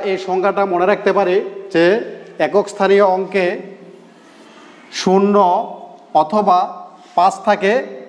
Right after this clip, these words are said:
তাহলে পুরা সংখ্যাটি পাঁচ দ্বারা বিভাজ্য হবে। শিক্ষার্থীবৃন্দ, এবার আসো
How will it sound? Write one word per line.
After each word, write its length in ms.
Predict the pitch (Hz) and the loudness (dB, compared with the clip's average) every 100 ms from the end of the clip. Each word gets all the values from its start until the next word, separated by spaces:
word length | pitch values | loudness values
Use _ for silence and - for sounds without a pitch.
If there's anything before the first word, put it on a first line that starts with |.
| - 175 | -4 0
তাহলে 260 | 170 190 196 | 2 2 0
পুরা 180 | 190 208 220 | 2 2 2
সংখ্যাটি 340 | 196 214 233 302 - - - - | 0 2 4 2 0 -8 -16 -2
পাঁচ 120 | 160 165 | 0 4
দ্বারা 180 | 196 262 320 - - 165 | 4 2 0 -14 -4 0
বিভাজ্য 260 | 160 131 147 | 2 2 0
হবে। 160 | 131 104 - - - - _ _ - | 0 -2 -12 -20 -20 -20 _ _ -4
শিক্ষার্থীবৃন্দ, 480 | 175 180 202 214 185 185 - - 160 | 0 0 0 0 2 2 0 -10 -2
এবার 140 | 170 196 | 2 2
আসো 200 | 196 202 | 4 2